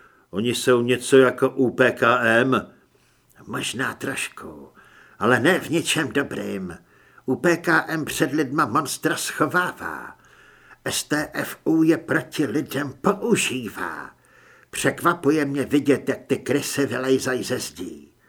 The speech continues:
Strickn nás na monitoru stále pozoroval, čekal, dokud neodejde zbytek zkušených lovců a nezůstanou jen ti z L M. „Herbinčere, jsem překvapen.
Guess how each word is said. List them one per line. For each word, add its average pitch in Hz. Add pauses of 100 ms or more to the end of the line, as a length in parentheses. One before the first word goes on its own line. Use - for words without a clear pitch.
(720)
Strickn -
nás 233
na 120
monitoru 196
stále 175
pozoroval, 104
čekal, 139
dokud 151
neodejde 147
zbytek 131
zkušených 147
lovců 143
a 104
nezůstanou 135
jen 131
ti 135
z -
L 135
M. 98 (760)
„Herbinčere, -
jsem 139
překvapen. -